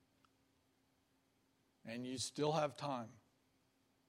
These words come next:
But we're supposed to examine ourselves. And that means we're supposed to see if we really appreciate his forgiveness of our sin by his shed blood,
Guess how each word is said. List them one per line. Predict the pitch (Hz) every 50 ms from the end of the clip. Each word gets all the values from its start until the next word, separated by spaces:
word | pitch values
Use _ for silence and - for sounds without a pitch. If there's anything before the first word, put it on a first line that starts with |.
| _ _ _ _ _ _ _ _ _ _ _ _ _ _ _ _ _ _ _ _ _ _ - - - - - - _ _ _ _ _ -
But | 135 143
we're | 139 135 151 156
supposed | - - 143 - 170 175 190 185 - -
to | 180
examine | 160 131 123 120 143 170 208 220 196 143 123
ourselves. | 120 117 110 104 - - 117 104 107 110 110 101 - - - - - - - _ _ _ _ _ _ _ _ _ _ _ _ _ _ _ _ _ _ -
And | 135 147
that | 165 175 175
means | 175 180 185 180 165 170
we're | 165 175 202
supposed | 196 - - 208 202 196 202 -
to | 170 156
see | - - - 143 139 131 131 131 127 131 - -
if | - 131 120 120
we | 131 139 135 135
really | 131 131 135 139 151 156 156 156 160 160 170 -
appreciate | - 135 - - - 170 175 175 165 - - 147 135 135 131 123 120 117 - - - - - - - - _ - - - - - - - - _ - -
his | - 170 170 147 -
forgiveness | - 147 139 123 113 170 175 180 180 170 165 -
of | 151 143 147
our | 147 147 139
sin | 123 - - 160 151 147 147 143 131
by | 131 127 131
his | 123 113 107
shed | - - - 151 147 147 131 117 113
blood, | 131 123 127 123 127 127 120